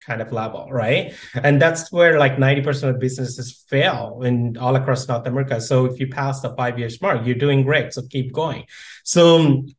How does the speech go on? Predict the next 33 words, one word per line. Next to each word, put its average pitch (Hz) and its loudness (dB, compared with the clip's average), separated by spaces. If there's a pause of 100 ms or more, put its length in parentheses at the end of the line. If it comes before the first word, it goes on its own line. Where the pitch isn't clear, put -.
I, 160 2
I 139 0
use 175 0
those 165 0
lessons 143 -4 (400)
not 147 4
only 175 -2
to 151 -4
shorten 165 -4
that 127 -10
time 139 -6
for 123 0 (200)
creating 175 -4
a 165 -4
company, 139 -4
creating 143 -4
the 139 -4
teams, 135 -6
creating 123 -6
the 120 -6
systems. 127 -8 (180)
So 185 2
I'm 160 4
not 180 2
waiting 180 4
for 151 -2
another 139 0
five 139 4
years 143 -2
to 135 -6
create 127 -2
a 120 -4
company. 135 -8